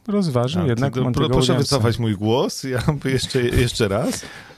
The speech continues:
Speaker 2: Nie, ja zostaję przy Thibodeau, no. Ja
Speaker 1: No, ja bym
Speaker 2: zostaję,
Speaker 1: się
Speaker 2: ja
Speaker 1: zastanowił, czy
Speaker 2: zostaję
Speaker 1: właśnie,
Speaker 2: przy
Speaker 1: czy nie,
Speaker 2: Thibodeau.
Speaker 1: czy nie Monty Williams. Bo Quinn Snyder, no, fajnie, że oni na pierwszym miejscu, ale tam
Speaker 2: Ja wiem, że nic z tego nie będzie w playoffach. <laughs>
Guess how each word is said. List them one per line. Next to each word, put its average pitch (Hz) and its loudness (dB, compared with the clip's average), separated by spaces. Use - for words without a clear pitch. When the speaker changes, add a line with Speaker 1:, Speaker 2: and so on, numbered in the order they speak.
Speaker 2:
Nie, 170 4
ja 185 8
zostaję 160 6
przy - -2
Thibodeau, 117 4
no. 110 2
Ja 139 4
Speaker 1:
No, 254 8
ja 294 12
bym 262 4
Speaker 2:
zostaję, 269 10
Speaker 1:
się - 8
Speaker 2:
ja 214 12
Speaker 1:
zastanowił, 185 10
czy 143 6
Speaker 2:
zostaję 151 6
Speaker 1:
właśnie, 143 8
Speaker 2:
przy - -2
Speaker 1:
czy 139 6
nie, 127 10
Speaker 2:
Thibodeau. 117 2
Speaker 1:
czy - 2
nie 123 6
Monty 117 4
Williams. 101 0
Bo 156 6
Quinn 196 8
Snyder, 180 8
no, 220 4
fajnie, 202 6
że 165 8
oni 156 6
na 147 6
pierwszym 143 2
miejscu, 165 4
ale 151 6
tam 151 2
Speaker 2:
Ja 175 -4
wiem, 135 2
że 98 0
nic 117 -2
z - -12
tego 95 -2
nie 95 2
będzie 92 0
w - -2
playoffach. 95 0
<laughs> - -6